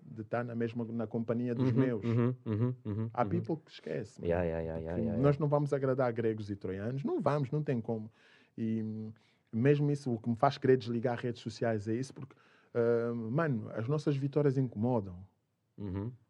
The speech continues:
Speaker 1: E às vezes nós podemos até pensar, tipo, "Ah, já, a pessoa não vive, não vive ao pé de mim, não me vê." Mas não, a inveja faz diferença na tua
Speaker 2: Uhum,
Speaker 1: vida.
Speaker 2: uhum.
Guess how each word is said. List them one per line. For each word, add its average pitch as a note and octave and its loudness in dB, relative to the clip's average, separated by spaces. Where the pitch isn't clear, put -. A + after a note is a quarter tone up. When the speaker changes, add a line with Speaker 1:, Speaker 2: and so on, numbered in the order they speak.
Speaker 1:
E G#2+ 2
às G#2 2
vezes C#3 8
nós D3+ 0
podemos C#3 4
até C#3 0
pensar, C3+ 0
tipo, C3 -4
"Ah, G3+ -8
já, D#3 0
a B2 0
pessoa C#3 2
não D3 2
vive, C#3+ 4
não D#3 4
vive D3 2
ao C#3+ 8
pé C3+ 4
de A2+ -2
mim, C#3+ 2
não C#3+ 0
me C3+ 0
vê." C3+ 6
Mas C#3 4
não, D#3+ 4
a C#3+ 4
inveja E3+ 6
faz A3+ 6
diferença G3 4
na D#3 4
tua - 4
Speaker 2:
Uhum, D3+ 8
Speaker 1:
vida. C3+ 2
Speaker 2:
uhum. G#2 -6